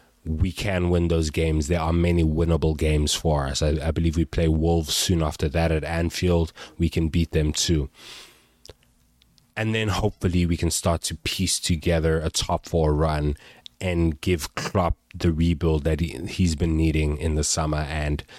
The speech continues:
just take it from there and forget this terrible, terrible season. On to other Champions League, uh, action, a game that I actually did watch, that I, I,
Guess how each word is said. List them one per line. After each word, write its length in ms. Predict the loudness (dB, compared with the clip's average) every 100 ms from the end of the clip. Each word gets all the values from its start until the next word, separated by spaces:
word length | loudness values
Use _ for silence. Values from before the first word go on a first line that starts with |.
| -10
just 240 | -6 -4
take 260 | -2 0 -2
it 80 | -2
from 200 | 0 0
there 200 | 0 0
and 220 | 0 0
forget 440 | -2 -2 -2 -2
this 180 | -2 -4
terrible, 360 | -2 -2 0 -2
terrible 380 | -2 0 0 -2
season. 460 | 0 -2 -2 -8 -12 -20 -20 -20 -20 _ _ _ _ -20 _ _ _ _ _ _ _ _ _ _
On 220 | -2 0
to 200 | 0 0
other 260 | 0 2 2
Champions 520 | 2 0 2 2 2
League, 220 | 2 0 -4 -2
uh, 340 | 0 2 0
action, 540 | -2 -4 0 2 4 2
a 100 | 0
game 240 | 0 0
that 140 | 2
I 40 | 0
actually 360 | -2 0 0
did 260 | 0 2 2
watch, 580 | 2 2 0 -2 -4 -2
that 180 | -2 0
I, 400 | -2 0 0 0
I, 540 | -2 -2 0 -2 -4